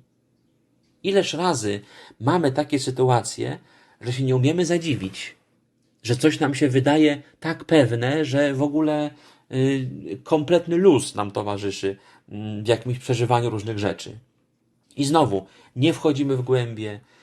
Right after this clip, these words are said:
nie odnosimy tego, co słyszymy, czy poznajemy, czy spotykamy w życiu do swojego życia.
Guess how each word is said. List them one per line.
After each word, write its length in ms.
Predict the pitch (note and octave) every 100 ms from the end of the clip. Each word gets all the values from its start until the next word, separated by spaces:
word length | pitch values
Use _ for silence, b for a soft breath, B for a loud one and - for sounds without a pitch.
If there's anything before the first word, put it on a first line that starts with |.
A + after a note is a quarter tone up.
| b b
nie 160 | G#2 B2
odnosimy 680 | E3+ C#3+ D3+ B2+ D3+ C#3 C3+
tego, 320 | C3 C3+ C3+
co 140 | C3
słyszymy, 540 | B2+ B2+ C3 C3 B2 A#2
czy 140 | A#2
poznajemy, 640 | A2 A2+ A2+ A2+ A#2 A2+
czy 100 | A2
spotykamy 680 | A2 - A#2 A#2+ A#2+ A2 G#2+
w 60 | G#2
życiu 400 | A2 A2 A2 G#2 B B
do 180 | G#2 B2
swojego 440 | A#2 A2+ A2 G#2 G#2
życia. 420 | G#2 G2+ F#2+